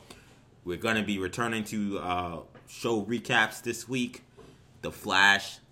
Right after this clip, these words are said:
what is it, season seven? Am I right? Is that seven or eight? What are we on? Eight? This is a lot, I don't know what season. There's a lot, a lot of seasons of Flash. Um, but they had a new season premiere this week. We'll be having our discussion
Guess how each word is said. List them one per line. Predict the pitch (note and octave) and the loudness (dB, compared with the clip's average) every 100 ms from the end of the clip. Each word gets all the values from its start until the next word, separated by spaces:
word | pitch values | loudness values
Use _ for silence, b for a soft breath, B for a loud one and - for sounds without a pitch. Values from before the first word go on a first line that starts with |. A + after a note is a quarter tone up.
| - - _ | -20 -20 _
what | A2+ G#2 | -2 -2
is | D2 | -2
it, | C#2+ | -4
season | G#2+ D#2 | -6 -6
seven? | C#2 G#2+ A#2+ C#3+ C#3 - | -2 0 2 0 -8 -10
Am | E2+ | -6
I | |
right? | G2+ A#2+ - | -4 -4 -6
Is | F2+ | -8
that | G2+ | -8
seven | - G#2+ A2 | -6 -6 -6
or | C#2+ | -4
eight? | F#2 A2 | -2 -2
What | G2+ | -6
are | E2+ | -8
we | C#2 | -10
on? | G1+ G1+ - - - - | -14 -18 -20 -20 -20 -4
Eight? | F#2+ C3+ - - - - - | -4 -4 -8 -20 -20 -20 -18
This | E2+ | -10
is | G2+ | -4
a | G#2 F#2 | -2 0
lot, | F#2+ G2 | 2 4
I | A2 | 2
don't | G2 | 2
know | |
what | F2+ | -2
season. | F2+ D2 D2+ | -4 -10 -10
There's | D#2 D#2 | -12 -8
a | |
lot, | E2+ G#2+ G#2 | 0 2 4
a | |
lot | B2 C3+ | 6 6
of | C3+ | 4
seasons | B2+ E2+ D#2+ | -2 -4 -8
of | D#2+ | -10
Flash. | - E2 C#2 - b b b b F#2 | -6 -6 -6 -10 b b b b -4
Um, | F#2 F2+ F2 | -2 -2 -4
but | F2+ | -2
they | F#2 | 0
had | F#2+ | 2
a | F#2 | 2
new | C3+ | 0
season | C3+ C3+ A#2 | 2 0 0
premiere | A#2+ A#2 A2+ A2 - - - - | -2 0 2 0 -4 -20 -14 -6
this | A2 G#2 | -6 0
week. | A2+ A2 G#2 | 0 0 -2
We'll | F#2 G2+ | -4 -2
be | G#2 | -2
having | G2 G#2 G2+ | 0 0 0
our | G2 | -4
discussion | F#2+ F#2 G#2+ G2 G#2 F#2 | -4 -8 -6 -6 -6 -10